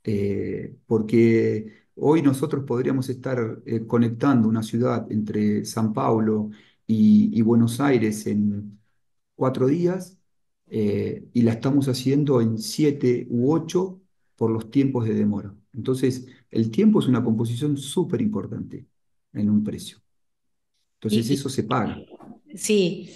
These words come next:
Speaker 2: eh, a-, están preguntando a través del, del chat si, si tienen algún tipo de, de estadísticas. Supongo que no debe ser igual la situación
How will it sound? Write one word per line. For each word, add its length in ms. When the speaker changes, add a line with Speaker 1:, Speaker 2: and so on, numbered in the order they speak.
Speaker 2:
eh, 840
a-, 260
están 340
preguntando 440
a 40
través 300
del, 500
del 300
chat 260
si, 480
si 180
tienen 280
algún 300
tipo 260
de, 460
de 80
estadísticas. 1000
Supongo 520
que 80
no 180
debe 220
ser 220
igual 260
la 100
situación 1000